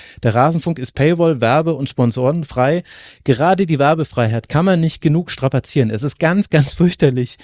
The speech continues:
was da in Podcast Deutschland gerade passiert. Es ist unhörbar in manchen. Es ist, als würde man Formatradio hören, wie man da mit Werbung jetzt zugemüllt wird. Deswegen danke, dass wir das hier nicht machen müssen,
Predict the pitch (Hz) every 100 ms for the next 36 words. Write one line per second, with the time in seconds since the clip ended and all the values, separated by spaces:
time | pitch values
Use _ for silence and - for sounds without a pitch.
0 | - - - 139 - 147 139 139 131 _
1 | - - _ - 175 - 139 - 151 -
2 | 135 117 127 131 127 127 - 131 107 117
3 | 143 131 196 208 180 156 175 110 98 113
4 | 110 107 110 117 101 - - - - 123
5 | 110 - 139 147 135 127 143 139 - 160
6 | 160 139 - 131 131 - 107 104 104 104
7 | 104 95 120 107 104 107 104 104 110 110
8 | 104 - - - 185 165 - - - 131
9 | 117 110 - 104 107 120 156 147 135 170
10 | 196 160 143 165 165 147 147 139 175 123
11 | 107 120 117 - 170